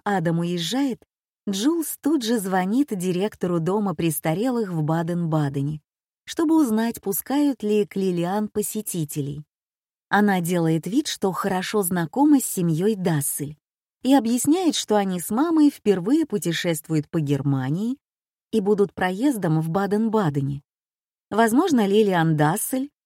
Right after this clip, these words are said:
сможет принять их за чашечкой чая. Сначала директор отказывает,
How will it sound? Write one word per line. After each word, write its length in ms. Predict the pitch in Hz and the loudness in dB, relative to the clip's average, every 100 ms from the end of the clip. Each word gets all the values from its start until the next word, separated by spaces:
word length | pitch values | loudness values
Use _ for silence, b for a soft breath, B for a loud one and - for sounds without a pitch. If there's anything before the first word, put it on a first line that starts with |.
| _ - | _ -2
сможет 480 | 285 359 330 294 | 2 2 2 0
принять 540 | - 202 180 151 170 - | 0 0 2 2 2 -2
их 180 | 262 226 | -4 0
за 340 | 214 175 175 | 0 2 -2
чашечкой 600 | - 165 170 208 - 240 | 0 -2 -2 -6 -4 -4
чая. 440 | - 294 330 247 160 _ _ _ _ _ _ _ _ _ _ _ _ _ | -2 0 0 -2 -8 _ _ _ _ _ _ _ _ _ _ _ _ _
Сначала 680 | - 165 160 - 254 269 208 | -4 -2 -2 -2 -2 0 0
директор 560 | 151 165 226 - 220 - | 0 -2 -4 -6 -10 -6
отказывает, 880 | 233 - 190 151 131 139 127 127 | -8 -6 -2 -2 0 -4 -4 -10